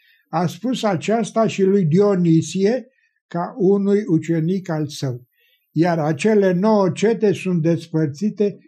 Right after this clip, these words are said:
în trei ierarhii. Deci trei, ierarhia câte trei îngeri, care cuprind câte trei cete, cea mai de sus,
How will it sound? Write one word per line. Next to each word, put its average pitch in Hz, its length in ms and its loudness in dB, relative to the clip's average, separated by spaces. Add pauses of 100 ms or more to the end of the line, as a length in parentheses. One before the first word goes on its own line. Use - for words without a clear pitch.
(120)
în 143 280 -4
trei 196 580 0 (180)
ierarhii. 160 920 -2 (120)
Deci 139 420 -10
trei, 214 440 -8
ierarhia 151 580 -8
câte 147 360 -10
trei 165 340 -4
îngeri, 131 520 -10 (540)
care 196 360 0
cuprind 185 600 -2
câte 156 320 -2
trei 147 320 0
cete, 220 560 -2 (340)
cea 202 240 -2
mai 196 240 0
de 165 160 2
sus, 208 440 -2